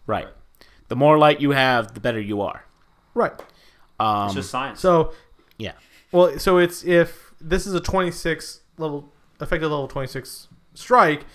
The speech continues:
Speaker 3: and you're effective level twenty-two, you know that your gear is not gonna be up for the task.
Speaker 1: Right. And I don't think they would let you in that unless you had a fire team leader that was a dick.
Speaker 3: Right.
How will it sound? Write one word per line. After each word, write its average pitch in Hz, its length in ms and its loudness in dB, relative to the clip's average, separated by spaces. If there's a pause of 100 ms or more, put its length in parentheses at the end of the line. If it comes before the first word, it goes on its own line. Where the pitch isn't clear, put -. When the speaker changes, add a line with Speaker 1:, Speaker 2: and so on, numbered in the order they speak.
(300)
Speaker 3:
and 143 300 -4
you're 165 120 2
effective 160 300 0
level 131 180 -4
twenty-two, 147 640 -4
you 160 160 -4
know 156 200 2
that 147 200 -8
your 143 100 -2
gear 139 300 -2
is 117 180 -10
not 127 320 -4
gonna 135 140 -16
be 123 140 -12
up - 180 -16
for 113 80 -16
the 113 80 -16
task. - 420 -8 (160)
Speaker 1:
Right. 127 240 -2 (340)
And 120 120 -2
I 147 60 4
don't 165 140 4
think 165 120 -4
they 147 100 2
would 131 140 0
let 131 140 0
you 123 140 -2
in 135 140 -2
that 107 200 -4
unless 104 340 -8
you 110 220 -4
had 110 120 -4
a 104 60 -4
fire 104 320 -2
team 104 180 -12
leader 98 200 -8
that 92 100 -12
was 95 100 -14
a 90 40 -18
dick. - 320 -14 (180)
Speaker 3:
Right. 113 160 -2